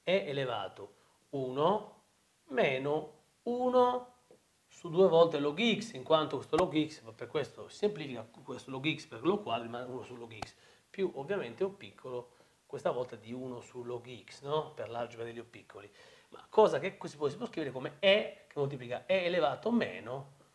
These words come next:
uno su due log x, ovviamente poi questo qua va via, se raccolgo uno su lo-, uno su log x a fattore comune, questo diventa uno piccolo di uno, quindi che se ne va a zero. E quindi diciamo che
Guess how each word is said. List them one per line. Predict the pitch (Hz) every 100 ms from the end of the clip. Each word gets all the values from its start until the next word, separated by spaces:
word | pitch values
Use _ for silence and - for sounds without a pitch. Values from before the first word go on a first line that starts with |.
| _ _ _ -
uno | 190 208 214 214 214 - - _ _ _ _ _ _ _ _ _ _
su | _ 160
due | 135
log | 165 170
x, | 131 -
ovviamente | 135 135
poi | - 139
questo | 123 123
qua | 135
va | 175
via, | 135 127
se | -
raccolgo | 120 - 143 131
uno | 143 120
su | -
lo-, | 151 151
uno | 151 147
su | - 139
log | 160 139
x | 127 117
a |
fattore | 113 170
comune, | 170 143 107 - -
questo | - 117
diventa | 123 113
uno | 123
piccolo | 117 127 - 151
di |
uno, | 127 110
quindi | 113 110
che | -
se | 113
ne |
va | 104 95
a | 104 104
zero. | 92 82 95 - - - _ _ _ _ _ _ _ _ _
E | 220
quindi | 220 170 139
diciamo | 151 151 120
che | 123 120 101 107